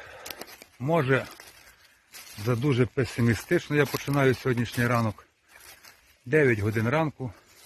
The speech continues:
я прийшов до лісу. Хочу піти, ну, через бучу незвичайно мушу пройти,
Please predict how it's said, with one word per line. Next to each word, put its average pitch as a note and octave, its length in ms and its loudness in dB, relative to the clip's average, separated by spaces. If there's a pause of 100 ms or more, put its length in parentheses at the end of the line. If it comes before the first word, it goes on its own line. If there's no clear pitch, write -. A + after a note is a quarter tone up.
(640)
я B2+ 140 0
прийшов G#2+ 400 -2
до A2 120 0
лісу. D#3+ 380 -2 (1500)
Хочу G3+ 640 4
піти, F3 460 0 (1080)
ну, F#3+ 60 -12
через A2 300 -2
бучу C3+ 300 -4
незвичайно B2 560 2
мушу A#2+ 240 -2
пройти, B2+ 420 -2